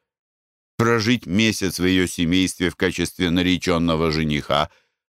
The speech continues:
потом в октябре хладнокровно переехать в другой дом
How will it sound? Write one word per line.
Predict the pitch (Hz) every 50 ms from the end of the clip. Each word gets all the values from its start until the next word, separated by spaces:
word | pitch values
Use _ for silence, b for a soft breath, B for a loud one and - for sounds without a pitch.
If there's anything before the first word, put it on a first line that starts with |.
| _ _ -
потом | - 110 104 - - 127 131 120 104 92
в | 95
октябре | 113 95 - _ - 92 98 92 80 87 87 101 110 107 82
хладнокровно | - - 92 98 98 92 92 101 101 92 - - 104 110 104 98 92 95 95 90
переехать | 82 - 92 90 90 87 90 98 92 - - 98 85
в | 85
другой | 82 87 95 98 95 90 87 98 101 98 95
дом | 92 90 101 101 98 104 b